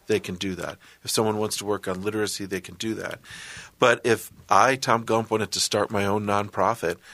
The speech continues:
I mean, I would have to, in the U S at least, I'd have to go incorporate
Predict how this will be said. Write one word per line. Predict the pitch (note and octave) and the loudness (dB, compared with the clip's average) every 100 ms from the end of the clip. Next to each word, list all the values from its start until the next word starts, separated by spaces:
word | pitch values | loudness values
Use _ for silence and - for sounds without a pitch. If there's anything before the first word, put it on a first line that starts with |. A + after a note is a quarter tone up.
| - - - - | -20 -20 -14 -4
I | G2 | 0
mean, | F#2+ | 2
I | F#2+ | 4
would | G#2 G2 | 4 4
have | G#2 G2 | 2 2
to, | G#2+ F#2+ - _ _ - | 0 -2 -6 _ _ -4
in | G#2 | -2
the | G2 | -2
U | G#2 A2+ A2+ | 0 2 2
S | A#2 F#2+ | 0 -4
at | C#2 | -4
least, | F#2+ F#2 - | -6 -4 -2
I'd | F#2 | -2
have | G2 F#2+ | -4 -4
to | F2+ | -2
go | G2 G2+ | 0 0
incorporate | F#2 G2 G#2 A2+ G#2 E2+ F2 - | -2 -6 0 2 2 0 -2 -4